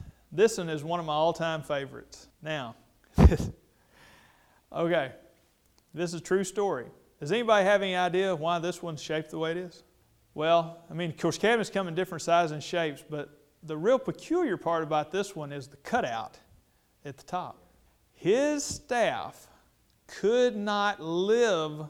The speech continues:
with the idea of having the gauze in a jar and the tongue depressors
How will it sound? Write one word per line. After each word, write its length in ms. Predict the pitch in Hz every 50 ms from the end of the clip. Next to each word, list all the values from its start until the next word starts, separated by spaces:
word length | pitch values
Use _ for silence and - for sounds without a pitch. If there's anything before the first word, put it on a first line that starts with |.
| - -
with 220 | 165 165 165 147
the 120 | 160 160
idea 640 | 165 175 185 185 170 180 190 190 156 135 117 117 117 - _ _ _ _ _ _ _ _ _ _ _ _ -
of 160 | - 151 143
having 380 | 131 156 175 185 170 160 156 143
the 80 | 143 139
gauze 800 | 131 151 160 175 196 208 214 214 220 220 220 220 - - - - _ _ _ - - - _ _ -
in 160 | - 175 196
a 80 | 190 170
jar 680 | 139 151 180 190 196 202 208 208 214 208 208 208 208 - -
and 180 | - 170 165 160
the 60 | 156
tongue 300 | - - 180 196 208 202
depressors 880 | 190 190 - 202 196 196 180 - - 190 190 190 190 185 180 - -